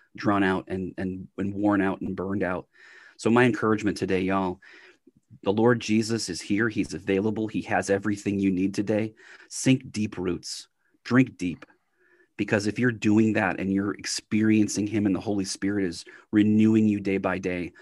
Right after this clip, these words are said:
you will have what you need, even in really difficult, discouraging times. Blessings to you in the name of Jesus. Grace and peace. May your journey today lead you in, in paths that are helpful to his kingdom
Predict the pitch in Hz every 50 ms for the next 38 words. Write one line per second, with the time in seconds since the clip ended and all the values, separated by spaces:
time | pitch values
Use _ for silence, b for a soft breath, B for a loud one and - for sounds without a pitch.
0 | B B B B B - 107 107 104 104 104 - 104 98 104 101 101 98 - -
1 | 95 95 92 92 87 - - - - 156 135 113 104 98 98 98 104 98 98 90
2 | 92 98 92 - - - - - 82 - - - - - 92 90 82 85 76 -
3 | 76 - - - 73 73 71 - - - - - B B B B B B - 107
4 | 117 117 - - 120 107 - - 113 110 110 107 101 101 98 101 95 92 92 -
5 | - 95 95 92 95 98 95 - B B B B B - 113 117 113 113 110 -
6 | 104 98 - - 101 98 95 - - - _ b b b b b b 107 101 107
7 | 107 110 107 107 - 101 101 101 101 101 95 98 95 92 95 87 92 - - 107
8 | 104 104 107 104 104 104 95 90 90 - - 92 98 98 - - 101 98 104 113
9 | 117 113 - - - b b b b b b b b - 104 98 95 92 90 90
10 | 95 - 107 110 - - 123 127 127 - 104 92 90 - - - 117 110 110 110
11 | 113 113 107 107